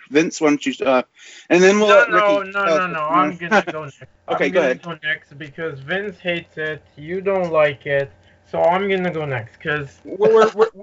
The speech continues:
Speaker 1: we
Speaker 2: <laughs> the
Speaker 1: don't, we, we don't
Speaker 2: problem
Speaker 1: mean to
Speaker 2: is
Speaker 1: bully you, Ricky. We, we, we
Speaker 2: No,
Speaker 1: really
Speaker 2: no, no.
Speaker 1: don't.
Speaker 2: I, I'm just telling you I'm going next. So,
Speaker 1: Oh,
Speaker 2: um,
Speaker 1: okay.
Speaker 2: here's the thing. So,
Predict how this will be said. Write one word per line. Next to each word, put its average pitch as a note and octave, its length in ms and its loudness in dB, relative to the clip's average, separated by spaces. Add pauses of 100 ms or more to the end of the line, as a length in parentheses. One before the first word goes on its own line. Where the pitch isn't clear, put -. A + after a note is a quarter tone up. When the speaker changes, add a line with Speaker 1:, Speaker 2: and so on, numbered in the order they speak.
Speaker 1:
we A#3 80 -4
Speaker 2:
<laughs> - 0 -
the C4 80 0
Speaker 1:
don't, B3 60 -8
we, G3 80 2
we - 0 -
don't F#3 80 4
Speaker 2:
problem G3+ 240 2
Speaker 1:
mean E4 100 0
to F#3 120 2
Speaker 2:
is F3+ 40 -8
Speaker 1:
bully A#3+ 300 2
you, F#3 180 -8
Ricky. D#3 300 -6
We, E3+ 160 -18
we, F#3 240 -16
we G3 100 -2
Speaker 2:
No, D#4 120 4
Speaker 1:
really C#4+ 100 2
Speaker 2:
no, A3+ 160 6
no. - 40 0
Speaker 1:
don't. F3+ 320 4
Speaker 2:
I, F#3 460 4
I'm G#3 160 0
just G3+ 280 -2
telling G3 340 -2
you D#3 160 -6
I'm D3+ 200 -6
going D3 320 -6
next. C#3 400 -4
So, C3+ 300 -2 (220)
Speaker 1:
Oh, D#3 80 -10 (140)
Speaker 2:
um, D#3+ 300 4
Speaker 1:
okay. E3+ 220 2
Speaker 2:
here's G3 320 -2
the F3 220 0
thing. E3 400 0
So, B2 420 -6